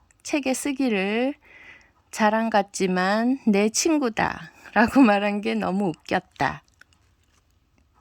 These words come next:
그리고 마지막 열 번째, 프랑스와즈 사강. "슬픔이 안녕, 브람스를 좋아하세요" 라는 책을 썼다. 고독에 대해서,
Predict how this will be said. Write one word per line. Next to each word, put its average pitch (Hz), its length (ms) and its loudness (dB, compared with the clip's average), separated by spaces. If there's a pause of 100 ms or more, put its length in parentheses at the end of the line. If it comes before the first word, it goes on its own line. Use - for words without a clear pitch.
(760)
그리고 240 300 0
마지막 214 520 2
열 170 140 2
번째, 190 640 0 (680)
프랑스와즈 269 1160 0
사강. 214 760 -6 (1300)
"슬픔이 285 560 2
안녕, 185 840 -2 (240)
브람스를 214 600 0
좋아하세요" 170 840 -4 (500)
라는 202 240 -2
책을 240 300 -2
썼다. 160 760 -4 (2750)
고독에 220 500 0
대해서, 214 880 -2